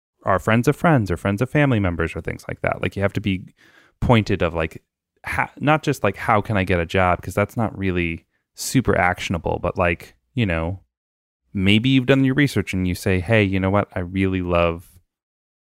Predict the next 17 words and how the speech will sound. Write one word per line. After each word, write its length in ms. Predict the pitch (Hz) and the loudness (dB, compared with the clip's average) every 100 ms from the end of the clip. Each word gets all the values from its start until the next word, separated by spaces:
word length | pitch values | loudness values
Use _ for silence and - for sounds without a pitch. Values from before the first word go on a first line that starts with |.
| _ _ _ - | _ _ _ -14
the 200 | 98 95 | -4 -4
stuff 260 | - 107 - | 0 -2 2
they're 140 | 92 | 0
doing 380 | 87 90 85 82 | 2 2 2 -2
at 120 | 80 - | -4 -2
Ellen 320 | 87 82 80 | -2 -2 -6
Digital," 400 | 80 - 82 78 | -8 -8 -8 -6
or, 140 | 82 80 | -6 -6
"I 40 | |
really 500 | 80 92 98 98 92 | -6 0 4 4 4
love 300 | 87 85 80 | 2 2 2
what's, 380 | 85 85 - - - _ | 0 -2 -2 -14 -18 _
what 260 | 101 87 - | -4 -4 -4
Super 380 | - 110 95 | -2 0 0
Lounge 320 | 82 80 78 80 | 0 -2 -4 -6
is 180 | 78 | -8
doing. 580 | - 90 80 78 78 78 | -2 -2 0 -4 -6 -10